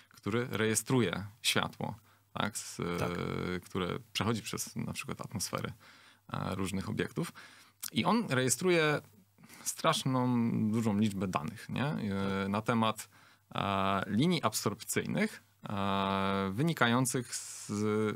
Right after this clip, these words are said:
Speaker 1: obecności różnych molekuł w atmosferze. I teraz
Speaker 2: Biomarkerów na przykład
Speaker 1: takich
Speaker 2: życia.
Speaker 1: biomarkerów, czy właśnie linii pochodzących od różnych molekuł. Każda molekuła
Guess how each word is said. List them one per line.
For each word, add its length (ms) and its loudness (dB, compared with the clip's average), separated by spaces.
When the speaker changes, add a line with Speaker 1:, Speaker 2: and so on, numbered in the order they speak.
Speaker 1:
obecności 800 0
różnych 340 2
molekuł 420 0
w 60 -6
atmosferze. 460 -6
I 40 -16
teraz 340 -4
Speaker 2:
Biomarkerów 640 4
na 100 0
przykład 260 2
Speaker 1:
takich 260 0
Speaker 2:
życia. 360 2
Speaker 1:
biomarkerów, 720 2
czy 160 -2
właśnie 400 0
linii 200 2
pochodzących 580 -2
od 120 -6
różnych 260 -2
molekuł. 320 -4
Każda 240 4
molekuła 600 0